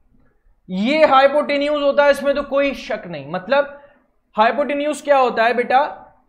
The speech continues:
जो भी नाइंटी डिग्री के अपोजिट वाली लाइन है ट्रायंगल की, नाइंटी डिग्री के अपोजिट वाली, उसे हम hypotenuse कहते हैं। ठीक है, और ये जो P है, ये जो बी है,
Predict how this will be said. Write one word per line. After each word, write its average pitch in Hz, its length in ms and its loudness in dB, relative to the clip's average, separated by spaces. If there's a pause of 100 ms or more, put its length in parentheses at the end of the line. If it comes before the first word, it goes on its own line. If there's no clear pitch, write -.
जो 262 480 0
भी 330 180 -4
नाइंटी 254 760 -2
डिग्री 226 640 -8
के 311 180 -6 (140)
अपोजिट 226 800 -2
वाली 202 760 -2
लाइन 202 500 -4
है 233 260 0 (1160)
ट्रायंगल 269 500 -2
की, 147 200 -14 (520)
नाइंटी 240 640 -2
डिग्री 269 360 -4
के 285 100 -6
अपोजिट 277 680 -2
वाली, 208 320 -2
उसे 254 300 -4
हम 269 200 -2
hypotenuse 165 720 -10
कहते 160 280 -8
हैं। - 160 -16 (340)
ठीक 269 200 -4
है, - 420 -8
और 262 200 4
ये 254 340 -2
जो 320 180 0 (220)
P 294 160 -2
है, 254 600 0
ये 247 220 -4
जो 262 160 -2
बी 247 440 -6
है, 208 640 -6